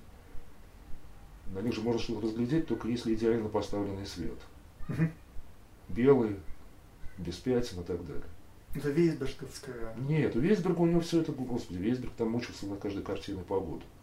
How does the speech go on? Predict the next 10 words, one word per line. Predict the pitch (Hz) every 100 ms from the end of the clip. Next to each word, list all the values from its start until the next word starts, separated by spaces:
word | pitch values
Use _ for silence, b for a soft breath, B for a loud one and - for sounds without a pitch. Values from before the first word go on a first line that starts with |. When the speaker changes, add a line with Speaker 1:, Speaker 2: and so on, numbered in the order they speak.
| - - - - - - 82
Speaker 1:
Я | 85
эти | 90
делаю | 87 90 85 82
за | 80 82 82 78 76 - 80
один | 82 82 85
день. | - - - - - - - - - - - B B B - - - - -
Просто | - 76 -
как | 76 73
бы | 78
вот | 76